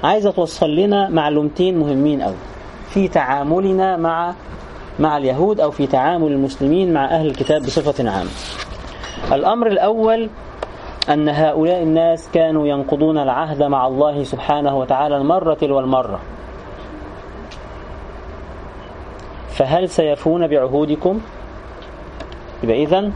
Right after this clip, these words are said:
رقم واحد، ها، أن هؤلاء الناس لا يوثق بعهودهم. اثنين، بل أكثرهم لا يؤمنون، إنه لا تتوقعوا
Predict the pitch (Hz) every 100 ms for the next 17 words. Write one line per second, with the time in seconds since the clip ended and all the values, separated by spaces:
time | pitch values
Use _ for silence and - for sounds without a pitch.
0 | - 127 131 147 175 170 214 202 - -
1 | - - - - - - 151 160 - -
2 | - 139 143 143 143 151 147 151 151 147
3 | 147 151 151 - - 131 139 139 143 185
4 | 185 - 156 - 147 139 131 135 139 160
5 | 147 127 127 117 101 87 - - - -
6 | - - - - - - - - - -
7 | - - - - - - - 135 170 185
8 | 175 170 165 - - - - - - -
9 | 143 190 185 160 156 - 185 185 175 151
10 | 156 151 147 175 214 208 202 180 175 165
11 | 160 160 190 185 - - - - - -
12 | 160 160 156 156 156 151 - - - -
13 | 147 202 262 269 220 202 185 170 - 160
14 | 147 131 170 226